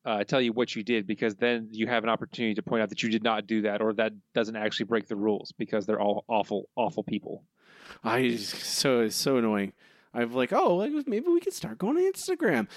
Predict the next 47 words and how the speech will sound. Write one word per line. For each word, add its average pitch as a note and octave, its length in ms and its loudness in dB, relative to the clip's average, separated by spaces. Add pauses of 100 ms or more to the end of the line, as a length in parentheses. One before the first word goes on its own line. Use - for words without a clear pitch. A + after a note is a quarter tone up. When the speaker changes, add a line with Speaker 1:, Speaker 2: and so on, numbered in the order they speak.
Speaker 2:
Nope. E3+ 400 0 (300)
No. A#3 460 -4 (100)
Okay. A3+ 440 -2
Thanks. - 480 0
Cool. C3 400 -2 (400)
Um, C3+ 420 4
but E3 140 4
that B3+ 140 -2
question, A#3 280 2
I'll A#3+ 120 4
post C#4+ 300 0
it D4 40 0
on B3+ 80 6
our B3 80 4
<laughs> - 0 -
Twitter. - 520 0 (460)
That's - 160 -8
at D#3 180 2
Simpson E3 300 -2
Show C3 160 -2
Pod G#2 240 -2
on G2 80 -2
Twitter. G#2 320 -2 (240)
You B2 80 -4
can C#3+ 120 0
email D3 380 6
us. C3+ 180 4
That's A#2+ 200 -2
the A2 180 -6
best C#3+ 360 0
way F3 140 6
to C3 100 4
reach A#2 200 0
us D#3+ 180 -2
is B2+ 120 -2
simpsonshowpod B2+ 680 0
at A2 60 -2
gmail A#2+ 280 0
dot F#2 160 -4
com. C#3+ 400 -2 (460)
They'll B2 160 0
guarantee E3 680 2
get C3 240 0
it, B2 240 -2
get B2+ 220 0
to A#2 180 2
us. - 360 -10